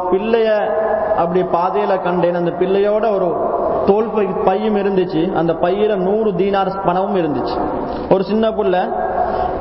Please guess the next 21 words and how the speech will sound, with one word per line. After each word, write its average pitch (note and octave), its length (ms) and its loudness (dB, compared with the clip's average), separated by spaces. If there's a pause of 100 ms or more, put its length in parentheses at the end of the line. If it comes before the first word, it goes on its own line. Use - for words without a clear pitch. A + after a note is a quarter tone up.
(100)
அந்த F3+ 180 2
பிள்ளைக்கு G#3 440 0
பக்கத்துல G#3+ 240 0
ஒரு G#3 260 2 (640)
தோல் A3+ 240 4
பையும் A3+ 300 0
இருந்துச்சு. A3 340 0
அந்த F#3+ 140 0
பையோட G3 380 0
சேர்த்து G#3 260 0
அந்த G3+ 120 -2
பையுள்ளுக்கு G#3 480 0
நூறு G3+ 340 2
தீனார் G3+ 460 0
பணமும் G#3 360 0
இருந்துச்சு. F3+ 460 0
நான் E3 160 0
அதை F3+ 140 0
எடுத்து F#3+ 300 0
என்ன F#3 140 0
செஞ்சேன்டா, E3 680 0